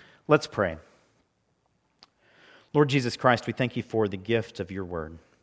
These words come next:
We ask, Lord, that you would help us to be attentive to your word as it is read and proclaimed. We pray, Lord, that you would preach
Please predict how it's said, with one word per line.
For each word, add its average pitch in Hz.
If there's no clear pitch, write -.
We 139
ask, 139
Lord, 107
that 101
you 110
would 107
help -
us 95
to -
be 92
attentive 90
to -
your 98
word 104
as 90
it 92
is 90
read 104
and 90
proclaimed. 90
We 117
pray, 139
Lord, 107
that 98
you 110
would 101
preach -